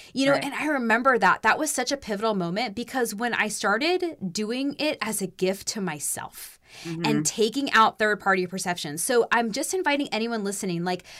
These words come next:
Speaker 1: if you do have those third-party awareness goggles, and we all have them, myself included, right? What if you gave yourself permission to do this for you and not have it be about pleasing somebody else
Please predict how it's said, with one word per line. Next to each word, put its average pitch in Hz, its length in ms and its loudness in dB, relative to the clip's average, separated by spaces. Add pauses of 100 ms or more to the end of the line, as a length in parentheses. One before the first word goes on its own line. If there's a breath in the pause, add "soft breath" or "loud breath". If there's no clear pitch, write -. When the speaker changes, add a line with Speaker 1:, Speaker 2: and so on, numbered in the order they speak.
(200 loud breath)
Speaker 1:
if 233 220 4
you 311 200 6
do 214 220 -2
have 214 220 2
those 196 200 0
third-party 190 440 0
awareness 180 380 -2
goggles, 220 360 2
and 214 220 -2
we 247 160 -6 (120)
all 202 400 12
have 175 260 2
them, 160 140 -8
myself 196 380 0
included, 175 540 -6
right? 185 340 4 (280 loud breath)
What 269 320 2
if 349 200 0
you 294 100 4
gave 247 220 -4
yourself 226 320 0
permission 202 540 0
to 208 140 -4
do 226 340 -4
this 311 200 -4
for - 180 -4
you 196 360 -2
and 202 280 -2
not 208 300 2
have 285 200 4
it 175 160 -4
be 196 340 -2
about 185 360 4
pleasing 240 440 -2
somebody 208 420 -4
else 190 440 2